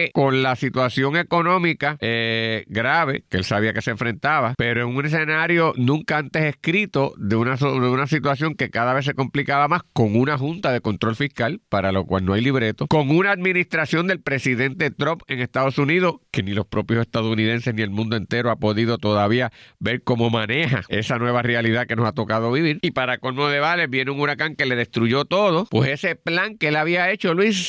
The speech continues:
se quedó inoperante en gran medida. Entonces, yo veo que el gobernador se había aprendi-, aprendido y memorizado esas líneas muy correctamente.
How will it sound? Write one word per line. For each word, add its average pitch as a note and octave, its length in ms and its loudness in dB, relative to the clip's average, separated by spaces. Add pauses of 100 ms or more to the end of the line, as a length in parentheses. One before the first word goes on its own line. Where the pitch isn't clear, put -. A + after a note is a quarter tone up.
(100)
se B2+ 200 2
quedó C3 640 2
inoperante G#2+ 840 0
en G2+ 140 0
gran G#2 220 2
medida. B2 100 2
Entonces, B2+ 1080 0
yo G#2 300 0
veo C3 240 2
que C3+ 80 -2
el D#3 100 0
gobernador D3+ 540 0
se - 160 -4
había A#2+ 300 2
aprendi-, B2+ 440 0
aprendido A#2 560 0
y F3+ 40 2
memorizado A#2 640 2
esas B2+ 220 0
líneas C3+ 500 2
muy A2+ 560 4
correctamente. B2+ 920 -2